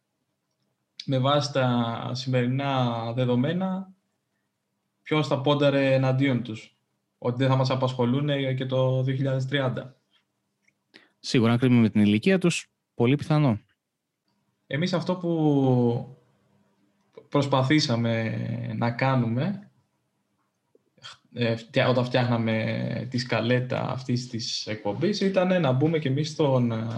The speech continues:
Speaker 1: χορό των, ε, προβλέψεων. Πού θα πάει ο Εμπαπέ, πού θα συνεχίσει την καριέρα του ο Χάλαντ.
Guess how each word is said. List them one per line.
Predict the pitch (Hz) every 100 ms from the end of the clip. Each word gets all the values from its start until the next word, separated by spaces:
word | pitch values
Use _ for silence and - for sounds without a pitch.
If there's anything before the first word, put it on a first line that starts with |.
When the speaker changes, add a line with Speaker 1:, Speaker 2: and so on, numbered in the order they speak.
| 123 123
Speaker 1:
χορό | - 165 147 156 139 131
των, | 127 120
ε, | 113 113 113 113 - - - - -
προβλέψεων. | 131 123 139 143 - 98 -
Πού | 143 143
θα | 113
πάει | - 135 123
ο | 110 110 120 - - - - _
Εμπαπέ, | 117 113 117 - 190 190 175 175
πού | 160
θα | 156 131
συνεχίσει | 131 123 120 123 -
την | 117
καριέρα | 113 113 120 117 110
του | - 113
ο | 110 110
Χάλαντ. | 110 147 170 190 190